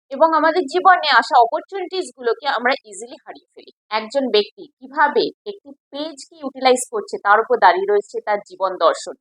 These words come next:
সে কিভাবে জীবনকে এবং ভবিষ্যৎকে পারসিভ করে এবং বর্তমানকে কিভাবে লিড করে সব কিছু জানা সম্ভব হয়। তাই গ্রাফোলজি এমন একটি সায়েন্টিফিক টুল যার মাধ্যমে একজন ব্যক্তির থটস, ফিলিংস and patterns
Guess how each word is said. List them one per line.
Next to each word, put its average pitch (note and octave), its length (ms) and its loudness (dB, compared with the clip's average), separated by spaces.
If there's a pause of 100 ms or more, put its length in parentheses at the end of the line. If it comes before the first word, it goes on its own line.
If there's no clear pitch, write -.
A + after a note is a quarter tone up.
(560)
সে D4 120 -12
কিভাবে D4 640 2 (380)
জীবনকে C4+ 500 0
এবং B3+ 260 -4 (120)
ভবিষ্যৎকে C#4 580 -2
পারসিভ G3+ 380 -2 (120)
করে G3 220 4
এবং G#3 460 -6
বর্তমানকে A#3+ 640 0
কিভাবে A3 380 -2
লিড G#3 420 -6
করে F3+ 200 0
সব B3 240 -2 (180)
কিছু - 260 -20
জানা E3+ 220 2
সম্ভব - 380 -6
হয়। - 240 -18 (680)
তাই C4+ 120 2
গ্রাফোলজি A#3+ 800 4 (120)
এমন D4 200 -2
একটি F4+ 280 -10
সায়েন্টিফিক C4 560 -2 (100)
টুল F#3+ 200 -2 (180)
যার A3 200 4
মাধ্যমে G#3+ 640 2
একজন G3+ 320 -4
ব্যক্তির G#3+ 400 -16 (160)
থটস, F#3 440 2 (260)
ফিলিংস G#3 540 -4 (300)
and C4 120 -2
patterns C4+ 560 2